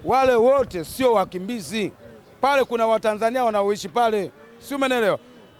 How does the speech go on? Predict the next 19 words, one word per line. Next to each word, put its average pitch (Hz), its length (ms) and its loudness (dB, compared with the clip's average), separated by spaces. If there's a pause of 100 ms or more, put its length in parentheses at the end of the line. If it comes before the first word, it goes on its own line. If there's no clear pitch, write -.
(120)
Kibu 254 220 -6
Dennis 311 360 0
mdogo 247 320 0
wake 269 220 0
anakuja 233 320 -4
kucheza 247 340 -2
ule 240 120 0
mchezo. 233 580 0 (640)
Beki 269 300 0
namba 240 260 -2
mbili, 262 440 -4 (840)
tunapoteza 175 580 -4
ule 190 120 -2
mchezo. 151 400 -6 (720)
Bingwa 269 360 0
ule 254 140 4
mchezo 269 260 -6
anakuwa 254 320 0
nani? 277 380 -2